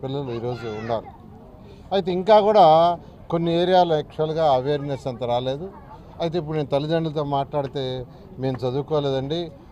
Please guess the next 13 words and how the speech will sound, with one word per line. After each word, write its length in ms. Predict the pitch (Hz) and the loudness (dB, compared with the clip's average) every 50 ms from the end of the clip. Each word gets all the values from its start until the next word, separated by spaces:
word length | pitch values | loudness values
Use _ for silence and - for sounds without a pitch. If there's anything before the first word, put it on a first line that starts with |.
| - - | -16 -6
మా 140 | 123 131 131 | -2 -2 -2
పిల్లల్ని 400 | 107 104 127 131 143 147 147 139 | 0 -2 -6 -4 -4 -4 -4 -4
ఖచ్చితంగా 640 | - 123 113 - - - 131 135 151 143 143 143 | -4 -6 -6 -6 -10 -18 -6 -4 -2 -2 0 -2
చదివిస్తాం, 680 | 127 - - 123 127 131 120 - - 139 139 147 151 156 - - - - - - - - - 719 - - - - 1077 1077 1077 - - - - - - - | -4 -4 -6 -6 -6 -6 -8 -8 -8 -6 -6 -6 -6 -10 -16 -20 -20 -20 -20 -20 -20 -20 -20 -20 -20 -20 -20 -18 -18 -18 -18 -20 -20 -20 -20 -20 -14 -6
వాళ్ళు 300 | 117 131 131 123 - - | -4 -4 -4 -4 -4 -4
చదివే 240 | 131 131 139 156 156 | -4 -2 0 0 0
మా 180 | 147 147 131 120 | 2 2 2 2
ఆస్తి" 280 | 123 131 131 - 147 | 2 0 0 -2 -6
అని 120 | 135 131 127 | -4 -4 -4
చెప్తాను. 400 | 120 104 - 147 147 151 160 180 | -4 -4 -6 -8 -8 -6 -6 -6
నిజంగా 220 | 175 202 202 196 - 160 | -4 -4 -4 -4 0 2
చాలా, 460 | 151 147 147 151 151 147 143 135 127 - - - - - - - - - - | 2 2 4 2 2 2 0 -2 -4 -6 -14 -20 -20 -20 -20 -20 -20 -8 -6
ఆ, 280 | 135 135 135 131 127 | -2 -2 0 0 -2